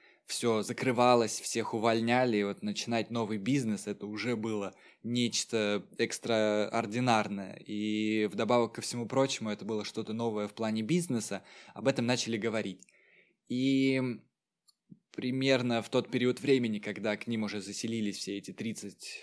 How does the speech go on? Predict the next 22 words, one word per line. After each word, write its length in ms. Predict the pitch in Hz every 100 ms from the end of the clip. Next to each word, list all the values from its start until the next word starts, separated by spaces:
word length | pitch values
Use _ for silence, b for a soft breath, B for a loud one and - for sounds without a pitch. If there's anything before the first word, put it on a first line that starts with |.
| -
э, 260 | - 147 -
клиентов, 880 | 113 113 104 104 110 151 - - - _
э, 680 | 110 107 104 101 101 98 92 - _ _ _ _ _ _ -
к 80 | -
Адаму 340 | 135 147 127 107
пришёл 500 | 113 - 127 120 113
человек, 520 | - 113 110 165 -
который 280 | 110 110 107
являлся 400 | 110 135 - -
другом 360 | 135 131 120 B B
их 160 | 127 123
арендодателя. 800 | 123 123 120 113 104 - 90 85 B B B B B
И 80 | 117
он 140 | 123 120
сказал, 320 | - 120 147
что 160 | - 117
он 80 | 113
готов 280 | 110 123 -
проинвестировать 760 | 113 107 110 - 117 104 -
пятнадцать 480 | 107 117 110 110 -
миллионов 440 | 110 110 107 101
долларов 520 | 98 113 117 131 156